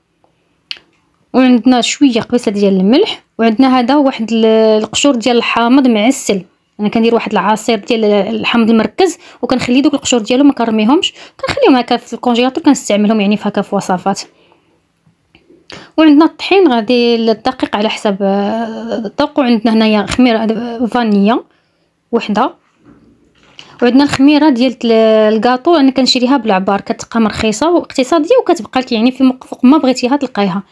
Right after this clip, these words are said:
يعني كتباع بالعبار ورخيصه ماشي بحال الاخرى،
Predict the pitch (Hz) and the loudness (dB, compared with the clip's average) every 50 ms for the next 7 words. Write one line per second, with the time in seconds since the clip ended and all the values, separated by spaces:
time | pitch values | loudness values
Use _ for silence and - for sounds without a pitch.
0 | _ - - - - _ - 233 233 247 240 - - 247 220 202 208 190 180 208 | _ -20 -20 -20 -18 _ -6 -2 -2 -2 -4 -2 -4 -4 -4 0 0 0 0 0
1 | 214 240 285 302 294 294 285 - - 339 320 - 262 214 208 214 214 - - 262 | 0 2 2 2 2 2 0 0 0 0 0 0 -2 -2 -2 -2 -4 -2 -2 0
2 | 262 254 240 233 196 - - 208 190 - - 180 196 | 0 0 0 -2 -2 -4 -6 -8 -8 -6 -8 -8 -10